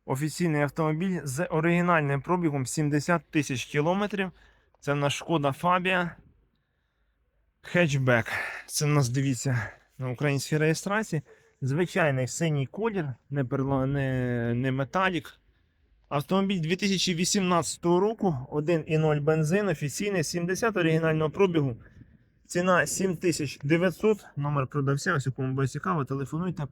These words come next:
по номеру. Лобове в нас без сколів, без тріщин.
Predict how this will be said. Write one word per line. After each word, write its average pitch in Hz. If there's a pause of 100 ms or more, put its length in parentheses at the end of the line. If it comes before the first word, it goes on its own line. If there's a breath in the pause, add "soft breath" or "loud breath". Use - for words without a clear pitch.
по 190
номеру. 147 (360 loud breath)
Лобове 170
в 139
нас 123
без 135
сколів, 143
без 143
тріщин. 180